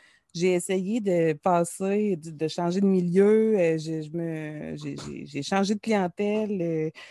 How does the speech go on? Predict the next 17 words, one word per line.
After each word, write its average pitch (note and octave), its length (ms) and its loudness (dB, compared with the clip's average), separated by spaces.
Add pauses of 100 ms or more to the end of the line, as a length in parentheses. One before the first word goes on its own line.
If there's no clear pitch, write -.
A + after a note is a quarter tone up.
(180)
j'ai, D#3 300 -6
j'ai D3 640 -12
changé F3+ 480 2
des, G#3 120 0
de E3+ 260 4
mission F#3 340 0
même, C4+ 320 4
là. B3 200 4
J'ai D#3 400 0
fait G3+ 240 -6
un, D3+ 240 0
un D3+ 40 0
petit - 140 -10
bout F3 80 -10
dans G#3 80 -2
le E3+ 80 -2
communautaire, E3+ 720 -2